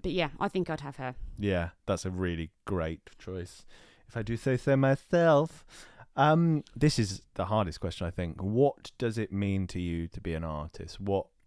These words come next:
Speaker 2: what, you've said uncompromising. That's one thing.
Speaker 1: To be an artist,
Speaker 2: Mm.
Speaker 1: I think it's a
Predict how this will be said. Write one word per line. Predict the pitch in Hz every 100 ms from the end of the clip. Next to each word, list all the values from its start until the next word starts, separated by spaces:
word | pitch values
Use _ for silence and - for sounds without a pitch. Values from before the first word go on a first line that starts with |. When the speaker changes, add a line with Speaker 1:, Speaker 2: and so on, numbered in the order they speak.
| _
Speaker 2:
what, | 107 101 - -
you've | 117 107
said | 92 95
uncompromising. | 80 87 - 98 85 80 80 82 82 87
That's | 87 -
one | 92 87 85 87 - -
thing. | 85 78 76 - - - - _ _ _ -
Speaker 1:
To | 233
be | 302
an | 262
artist, | 262 320 - 151 147 -
Speaker 2:
Mm. | 92 90 87 98 - -
Speaker 1:
I | 269 302
think | - 196 170 - -
it's | 196 - - - -
a | 190 180